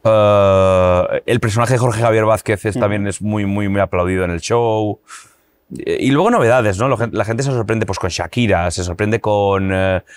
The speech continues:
Speaker 1: Florentino, se sorprende con, eh, Amaya Montero,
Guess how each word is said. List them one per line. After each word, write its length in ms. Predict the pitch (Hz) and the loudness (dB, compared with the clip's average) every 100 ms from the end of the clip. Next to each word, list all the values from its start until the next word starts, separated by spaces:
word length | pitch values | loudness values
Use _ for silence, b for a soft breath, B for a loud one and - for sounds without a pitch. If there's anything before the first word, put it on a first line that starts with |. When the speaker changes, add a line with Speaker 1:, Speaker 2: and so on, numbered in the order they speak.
| B B | B B
Speaker 1:
Florentino, 800 | 127 110 98 120 117 98 98 | 0 0 0 -2 0 0 0
se 180 | 92 101 | 0 -2
sorprende 400 | 90 95 104 113 | -2 -2 -2 -2
con, 720 | - 110 107 101 98 98 98 | 0 0 0 0 0 0 -2
eh, 300 | 101 98 98 | -2 -2 0
Amaya 260 | 95 104 113 | 0 0 0
Montero, 720 | 107 90 117 117 104 101 101 | 0 -2 0 0 2 0 -2